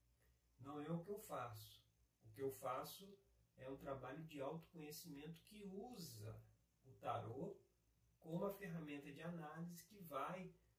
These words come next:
pegar essas questões do inconsciente, porque tem que pegar aquela questão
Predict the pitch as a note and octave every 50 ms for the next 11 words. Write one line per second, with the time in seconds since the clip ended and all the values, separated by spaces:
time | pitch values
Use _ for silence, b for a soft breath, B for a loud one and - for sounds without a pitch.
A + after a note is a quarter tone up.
0 | B B - _ - C#3+ C#3 C3 A2+ - A#2+ B2 - A2 G#2+ - - - - -
1 | A2 A2 - - A#2+ A#2+ A2 G#2+ G#2+ - E3+ G#3+ A3+ G3+ E3+ - - C3+ C3+ -
2 | - C3 C3 C3 D3 E3 - - - C#3+ - - F3 F#3+ G3 - - - E3+ C3
3 | - C3 A#2+ G#2+ - A#2+ A2+ A2+ A#2 - - A#2 - - - B2